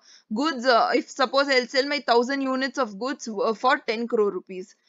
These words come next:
Okay, but when my dad is asking for goods, the same thousand units of good I can sell in around eight crores or seven crores. Okay, because we both are a related party. Okay, so here what will happen is that due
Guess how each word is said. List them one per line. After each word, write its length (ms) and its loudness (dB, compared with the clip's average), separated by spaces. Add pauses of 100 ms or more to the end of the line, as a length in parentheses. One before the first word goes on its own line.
(260)
Okay, 300 0
but 220 0
when 200 0
my 200 -2
dad 340 6
is 140 -2
asking 420 0
for 220 -2
goods, 280 -6
the 120 -4
same 380 -6
thousand 360 0
units 340 -6
of 160 -6
good 200 -4
I 100 -2
can 220 -4
sell 260 -2
in 160 -4
around 340 2
eight 280 2
crores 360 4
or 160 0
seven 400 -2
crores. 440 -6
Okay, 240 -4
because 360 -4
we 100 -4
both 260 2
are 120 0
a 140 0
related 500 -2
party. 440 -8
Okay, 240 -8 (420)
so 140 -6
here 320 6
what 280 2
will 160 -4
happen 380 -2
is 200 -4
that 380 0
due 240 -2